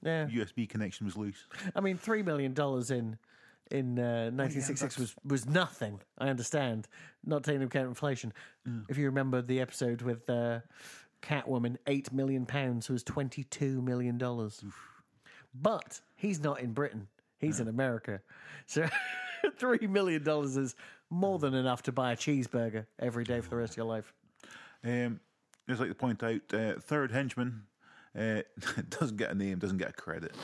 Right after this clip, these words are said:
Speaker 2: Screw him.
Speaker 1: Just appears out of nowhere.
Speaker 2: Yeah, just randomly. Doesn't even get a name on his blue jumper.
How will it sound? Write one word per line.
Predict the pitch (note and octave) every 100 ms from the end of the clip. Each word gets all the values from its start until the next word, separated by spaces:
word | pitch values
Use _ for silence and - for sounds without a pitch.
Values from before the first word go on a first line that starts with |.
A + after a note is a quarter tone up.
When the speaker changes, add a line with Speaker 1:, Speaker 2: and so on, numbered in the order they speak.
| -
Speaker 2:
Screw | - - F2
him. | E2 F#2 -
Speaker 1:
Just | D3
appears | B2 - D#3 C#3
out | D3+
of | C#3
nowhere. | C#3 C3 B2
Speaker 2:
Yeah, | G#2+ - - _ _ _ -
just | G2 -
randomly. | - A#2 A#2+ A2+ G#2+ -
Doesn't | - D3+ D#3+
even | C3+
get | C3+ F2+
a |
name | A#2+ A#2+ -
on | A#2 A2+
his | A2+ G2 - _ -
blue | A#2
jumper. | G#2 B2+ B2+ F#2+